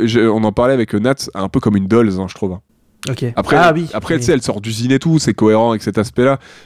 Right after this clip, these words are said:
Speaker 1: Il faut,
Speaker 2: Ouais.
Speaker 1: tu peux la considérer un peu comme un, bon, on va en parler plus tard, mais comme un produit sorti d'usine,
Speaker 2: Ouais.
Speaker 1: euh, qui doit, euh, un peu
Speaker 2: Ah bah, c'est
Speaker 1: représenter
Speaker 2: ça.
Speaker 1: l'entreprise. Tu peux, euh,
Speaker 2: Bah, c'est ça, hein.
Speaker 1: aller
Speaker 2: C'est,
Speaker 1: jusque-là.
Speaker 2: c'est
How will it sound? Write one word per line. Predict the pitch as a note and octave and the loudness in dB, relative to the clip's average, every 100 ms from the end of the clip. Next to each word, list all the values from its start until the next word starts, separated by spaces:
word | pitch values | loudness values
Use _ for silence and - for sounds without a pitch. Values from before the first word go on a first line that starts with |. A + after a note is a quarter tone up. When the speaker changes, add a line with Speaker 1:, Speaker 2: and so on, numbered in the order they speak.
| - | -12
Speaker 1:
Il | A2+ | -2
faut, | A2 G#2+ G#2 | 2 4 2
Speaker 2:
Ouais. | E2 - | 0 -6
Speaker 1:
tu | - G#2+ | -14 -2
peux | A2+ | 0
la | A2 | 0
considérer | - G#2+ A2 A2+ | -2 0 2 2
un | G#2+ | 0
peu | B2+ | -2
comme | A2 | -2
un, | G2+ | -2
bon, | G2 F#2 | -2 -2
on | |
va | F2 | -4
en | |
parler | F2 F#2+ F#2+ | -2 -2 -2
plus | - | -2
tard, | A#2 | -2
mais | G2+ | -2
comme | - G#2 | -2 -2
un | G2 | -2
produit | - A2 A#2+ C3 - - _ - | 0 0 0 -6 -14 -20 _ -6
sorti | A2 - G#2+ | -6 -2 -2
d'usine, | G#2+ A2+ B2+ A2 | 2 2 2 2
Speaker 2:
Ouais. | |
Speaker 1:
euh, | G2 G2 F#2+ G2 | 2 2 0 -2
qui | - | -6
doit, | G#2 A2 A2 G#2+ | -2 2 4 4
euh, | G2+ G2 G2 G2 F#2+ | 2 0 -2 -2 -2
un | F#2+ | -2
peu | G#2+ | 0
Speaker 2:
Ah | A2 | 2
bah, | |
c'est | |
Speaker 1:
représenter | G#2 G2+ G#2 G#2 | 2 0 0 0
Speaker 2:
ça. | |
Speaker 1:
l'entreprise. | G#2 - A#2+ C#3 | 0 0 0 0
Tu | - - | -2 -4
peux, | A#2 A#2+ G#2 F#2 | 2 4 4 0
euh, | - - C#3 | -6 -20 -14
Speaker 2:
Bah, | C3 A2 G#2+ | -10 -8 -8
c'est | - | -8
ça, | - A#3+ | -8 -6
hein. | B2 G2 | -6 0
Speaker 1:
aller | A2+ B2+ | 2 2
Speaker 2:
C'est, | |
Speaker 1:
jusque-là. | A2+ A2 C#3 | 0 0 2
Speaker 2:
c'est | B2+ | 4